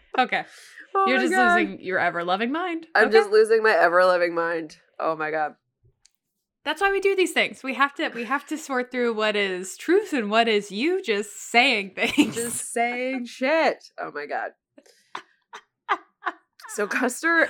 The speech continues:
Speaker 2: and two hundred and sixty-five of his soldiers were killed in under an hour. The Native Americans retreated two days later when the troops Custer had been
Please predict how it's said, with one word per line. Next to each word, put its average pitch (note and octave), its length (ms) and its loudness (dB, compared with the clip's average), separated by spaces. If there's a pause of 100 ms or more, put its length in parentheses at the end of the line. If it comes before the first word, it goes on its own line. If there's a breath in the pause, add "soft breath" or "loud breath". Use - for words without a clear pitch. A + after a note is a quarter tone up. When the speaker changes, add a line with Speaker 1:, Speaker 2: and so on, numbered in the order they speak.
Speaker 2:
and F#3 300 2
two G#3 160 -4
hundred G#3 240 0
and A3 80 -8
sixty-five F3 540 -2
of D3+ 120 -14
his D#3 140 -10
soldiers F#3 540 -6
were E3 160 -6
killed E3+ 380 -4
in D#3 160 -4
under D3+ 220 -6
an - 140 -10
hour. E3+ 380 2 (420)
The F#3+ 80 -6
Native F#3+ 240 0
Americans F3+ 680 0
retreated E3+ 540 -8
two F3 180 -12
days D3+ 240 -4
later F3+ 340 -2
when D#3 180 -6
the D3+ 80 -8
troops E3 360 -10
Custer F3 380 -8
had D#3+ 180 -6
been D3+ 160 -8